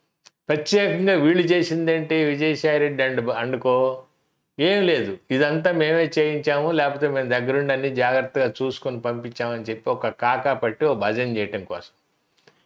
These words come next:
ఇంత భజన చేసి ఒక ఎంపీని అనర్హుని చేయొచ్చు అన్నటువంటి ఒక ఆలోచన ఉంది, ఏదైతే ఉందో అది అద్భుతం.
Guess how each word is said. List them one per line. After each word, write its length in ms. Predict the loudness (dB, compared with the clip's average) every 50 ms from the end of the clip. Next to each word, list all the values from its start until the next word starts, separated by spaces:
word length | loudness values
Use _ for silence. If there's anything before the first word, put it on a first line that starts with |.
| _ _ -4
ఇంత 340 | -2 0 0 0 0 0 -2
భజన 440 | 0 0 0 0 2 2 2 2 2
చేసి 420 | 2 2 2 0 0 2 2 4
ఒక 220 | 4 4 2 2 0
ఎంపీని 400 | -2 -2 0 0 0 0 2 0
అనర్హుని 580 | 0 0 2 2 2 2 2 2 0 0 -2 0 0
చేయొచ్చు 460 | 0 0 2 0 0 0 -4 -4 0 0
అన్నటువంటి 680 | 0 0 0 -2 -2 -2 -2 -2 -2 -2 -2 -4 -4
ఒక 220 | -4 -4 -2 -2
ఆలోచన 680 | -4 -4 -2 0 0 2 2 4 2 2 0 -2 -4 -4
ఉంది, 280 | -2 -4 -2 -2 -2 -2
ఏదైతే 360 | 0 0 0 0 0 -2 -4
ఉందో 500 | -4 -4 -4 -2 0 2 2 0 -2 -4 _ _ _ _ -4 -2
అది 180 | 0 2 2
అద్భుతం. 420 | 2 2 2 0 0 0 0 -2